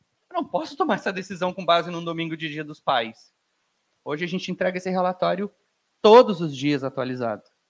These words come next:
Diariamente, o cara abre o painel lá na B I Machine, tá lá ele todo organizado. Agora eu tenho quebras por idade, eu tenho quebra por grade.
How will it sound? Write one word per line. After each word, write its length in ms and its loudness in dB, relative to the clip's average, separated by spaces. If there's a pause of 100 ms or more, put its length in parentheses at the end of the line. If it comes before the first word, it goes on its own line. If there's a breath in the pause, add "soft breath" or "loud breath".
Diariamente, 760 2
o 40 -20
cara 280 2
abre 140 0
o 40 -2
painel 400 0
lá 120 0
na 80 -2
B 140 -6
I 40 -6
Machine, 460 -8
tá 200 0
lá 180 4
ele 120 -4
todo 280 -4
organizado. 720 0
Agora 260 0
eu 40 -4
tenho 200 -8
quebras 320 -2
por 180 -8
idade, 460 -4
eu 60 -8
tenho 180 -10
quebra 260 -4
por 180 -14
grade. 600 -2